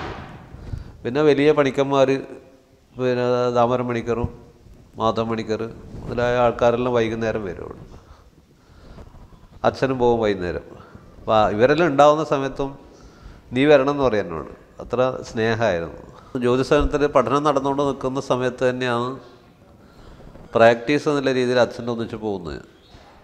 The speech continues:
അപ്പോൾ അച്ഛൻ്റെ ഒന്നിച്ച് പല അഷ്ടമംഗല പ്രശ്നത്തിനും സാമാന്യം വീടുകളിൽ നടക്കുന്ന പ്രശ്നത്തിനും അച്ഛൻ്റെ ഒന്നിച്ച് കൂടിയിട്ട്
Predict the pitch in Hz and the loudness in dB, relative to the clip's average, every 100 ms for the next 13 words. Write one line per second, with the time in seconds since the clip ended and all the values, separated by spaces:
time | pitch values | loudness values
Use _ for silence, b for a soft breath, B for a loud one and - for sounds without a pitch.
0 | B - 92 110 - 110 113 113 120 117 | B -14 -6 -6 -6 -8 -8 -6 -4 -2
1 | 123 113 113 117 117 117 110 - 107 113 | -4 -6 -4 -4 -2 -2 -2 -6 -8 -8
2 | 123 120 113 113 110 113 - - 107 110 | -10 -6 -6 -6 -8 -12 -16 -12 -4 0
3 | 110 113 110 104 113 110 107 104 107 110 | 0 0 -4 -6 -8 -6 -8 -8 -10 -10
4 | 107 104 104 104 107 110 107 | -12 -12 -12 -12 -10 -10 -10